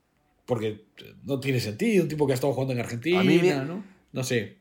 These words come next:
Speaker 1: no sé,
Speaker 2: a mí me
Speaker 1: raro.
Speaker 2: parecería que estaría bueno, sí, sí, es raro, se, je-, levanta sospechas de
Speaker 1: Raro,
Speaker 2: frente,
Speaker 1: raro
Speaker 2: ¿no? O sea, es un
Speaker 1: porque,
Speaker 2: tipo que tiene que
Speaker 1: porque
Speaker 2: llegar.
Speaker 1: ves que en otros clubes nacionales, internacionales, llega la gente y juega, ¿no? O sea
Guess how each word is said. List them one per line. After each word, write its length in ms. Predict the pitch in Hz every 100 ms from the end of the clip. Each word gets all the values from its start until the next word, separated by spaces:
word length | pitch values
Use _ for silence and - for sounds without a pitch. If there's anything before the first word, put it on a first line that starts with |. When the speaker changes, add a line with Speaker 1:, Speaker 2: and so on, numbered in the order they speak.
| -
Speaker 1:
no 100 | 117
sé, 80 | 123
Speaker 2:
a 40 |
mí 60 | 147
me 60 | 160
Speaker 1:
raro. 140 | 156
Speaker 2:
parecería 460 | - - 139 160 156
que 60 |
estaría 300 | 135 123 135
bueno, 480 | 143 143 147 143 -
sí, 260 | - 196 185
sí, 200 | 165 123
es 100 | 113
raro, 360 | 120 110 80 -
se, 260 | - 85 82
je-, 180 | -
levanta 320 | 92 107 123 117
sospechas 320 | 110 120 123
de 60 | 220
Speaker 1:
Raro, 100 | 285
Speaker 2:
frente, 200 | 131 107
Speaker 1:
raro 140 | 277
Speaker 2:
¿no? 40 | 127
O 40 |
sea, 100 | 254
es 60 | 214
un 60 | -
Speaker 1:
porque, 20 |
Speaker 2:
tipo 120 | 139
que 60 | 120
tiene 200 | - 147
que 80 | 139
Speaker 1:
porque 100 | 113
Speaker 2:
llegar. 340 | 113 135 - - -
Speaker 1:
ves 200 | 165 220
que 140 | 233
en 100 | 214
otros 320 | 220 208 196 -
clubes 500 | 226 196 165 - - _ -
nacionales, 600 | 110 117 127 180 175 139
internacionales, 1000 | 120 117 139 139 196 220 180 127 - - _ _ -
llega 240 | 156 233
la 120 | 180
gente 220 | 131 208 156
y 40 |
juega, 460 | 170 214 190 123 104
¿no? 240 | - - _
O 40 | -
sea 360 | 117 113 104